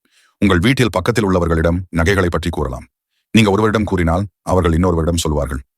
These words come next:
இதன் மூலம் உங்களது கடையானது ரீச் ஆகும். இந்த தொழில்ல ரொம்ப முக்கியமானது நகைகள் தரமானதாக இருக்க வேண்டும். நகைகள் கருத்து போகாமல் பளபளன்னு இருக்க வேண்டும். உங்க நகை தரமாக இருந்தால்தான்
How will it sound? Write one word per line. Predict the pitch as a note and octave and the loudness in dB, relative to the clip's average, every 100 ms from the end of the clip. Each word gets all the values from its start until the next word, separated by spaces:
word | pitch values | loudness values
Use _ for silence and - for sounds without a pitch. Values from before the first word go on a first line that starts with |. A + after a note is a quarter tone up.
| _ _ - | _ _ 0
இதன் | A2 A2 | 2 2
மூலம் | A2+ C3+ C#3 | 2 2 0
உங்களது | G#2 A2 G2+ F2+ | -2 0 0 0
கடையானது | - A2+ C3+ G2 E2+ F2 | -2 -2 0 0 -2 0
ரீச் | G2 E2 | -2 -2
ஆகும். | C#2+ B1+ - _ _ - | -6 -8 -10 _ _ 0
இந்த | B2 A2 | 2 2
தொழில்ல | A#2+ D3 C#3+ F#2+ E2+ | 2 2 2 0 0
ரொம்ப | A2+ D#3+ | 0 0
முக்கியமானது | B2 F#2 G#2 F2+ F2 E2 E2 | -2 -2 -2 0 0 -2 -2
நகைகள் | - F2 F2+ B2+ A2 F2 | -2 0 0 0 -2 -2
தரமானதாக | F#2+ F#2 E2 E2 E2 | -2 0 0 0 -2
இருக்க | C#2+ C#2 | -4 -8
வேண்டும். | C2 - _ _ - - | -8 -12 _ _ -8 -2
நகைகள் | F#2+ B2 A2+ F2+ - | 0 2 2 0 0
கருத்து | A2 A#2+ | 0 0
போகாமல் | F#2+ G2+ G#2 G2+ G2+ | -2 0 0 0 -2
பளபளன்னு | F2+ F#2+ G2 G2 F2 | 0 0 2 0 0
இருக்க | D#2 D#2 | -2 -4
வேண்டும். | C2+ B1+ - _ _ | -6 -8 -14 _ _
உங்க | A2 G#2+ | 2 4
நகை | G2 A2 D3+ | 4 2 0
தரமாக | A2+ A2+ A#2 A#2 | 0 0 2 2
இருந்தால்தான் | G#2 G2+ F#2 F2+ F#2+ | 0 0 0 0 0